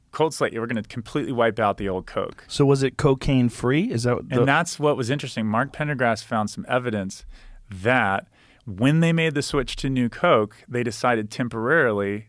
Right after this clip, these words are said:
Speaker 1: "Well, why not? Like, we have this weird trade that we keep getting asked about. Like, let's just go ahead and get rid of this." So one of
Speaker 2: Right.
Speaker 1: the things that they might have removed,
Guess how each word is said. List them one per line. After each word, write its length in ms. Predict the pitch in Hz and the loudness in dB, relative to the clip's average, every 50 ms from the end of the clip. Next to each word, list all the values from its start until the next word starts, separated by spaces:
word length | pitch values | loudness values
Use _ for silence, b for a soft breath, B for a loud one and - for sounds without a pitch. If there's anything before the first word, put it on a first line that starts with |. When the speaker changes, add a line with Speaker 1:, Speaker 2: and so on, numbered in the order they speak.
| _ - | _ -10
Speaker 1:
"Well, 120 | - 117 | -6 -2
why 180 | 107 123 156 175 | 2 2 2 2
not? 320 | 151 151 156 120 82 - | 4 2 2 0 0 -4
Like, 140 | - 110 107 - | -6 -8 -6 -6
we 120 | 131 139 | -4 -2
have 160 | 151 175 170 139 | 0 0 0 -2
this 160 | 123 - 117 | -4 -8 -8
weird 320 | 113 131 156 165 151 139 | -6 -4 -4 -4 -4 -4
trade 420 | - - 127 123 123 120 120 113 107 | -4 -2 0 2 2 2 0 -2 -4
that 80 | - | -10
we 60 | - | -14
keep 220 | - - - 147 - | -10 -8 -8 -6 -4
getting 240 | 156 139 131 127 120 | -4 -4 -2 0 0
asked 280 | 117 113 113 110 - - | 2 2 0 0 -4 -6
about. 400 | 110 101 110 107 101 104 101 - | -2 0 2 4 4 4 2 0
Like, 120 | 104 104 - | -2 -6 -6
let's 140 | 127 135 - | -8 -8 -8
just 180 | - 160 - - | -10 -10 -6 -2
go 100 | 165 147 | -2 -2
ahead 180 | 135 151 156 | 0 0 -2
and 140 | 135 113 98 | -2 0 0
get 160 | 127 135 - | 0 0 0
rid 180 | 120 113 139 175 | 2 2 2 2
of 100 | 160 - | 2 0
this." 200 | - - - - | -4 -10 -16 -16
So 240 | - - - 143 135 | -14 -4 -2 0 2
one 80 | 113 120 | 4 6
of 60 | 131 | 8
Speaker 2:
Right. 260 | 131 - 190 202 175 | 8 8 8 6 4
Speaker 1:
the 80 | 160 - | 0 -2
things 240 | - 143 135 123 | -2 -4 -4 -2
that 160 | 113 117 110 - | -2 -2 -2 -2
they 80 | 120 110 | -2 -2
might 200 | 110 110 110 110 | 0 0 0 -2
have 120 | 104 101 | -2 -4
removed, 520 | 98 101 127 165 175 131 101 95 95 - | -4 -4 0 2 2 2 2 0 -2 -8